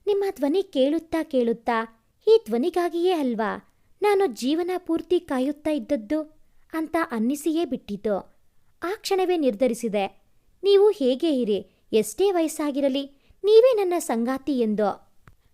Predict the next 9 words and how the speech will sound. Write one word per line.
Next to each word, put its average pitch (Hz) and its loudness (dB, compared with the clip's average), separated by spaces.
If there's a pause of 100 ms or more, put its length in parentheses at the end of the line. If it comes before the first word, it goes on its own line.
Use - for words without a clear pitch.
(240)
ಅಲ್ಲದೆ 392 2
ನಂತರ 339 0
ನಿಮಗೆ 269 -2
ನಿರಂತರವಾಗಿ 370 0
ಮೆಸೇಜ್ 294 -2
ಮಾಡುವಾಗ 233 -4 (560)
ಬೇರೆ 466 6
ಯಾರಲ್ಲಿಯೂ 349 0
ಸಿಗದ 339 -2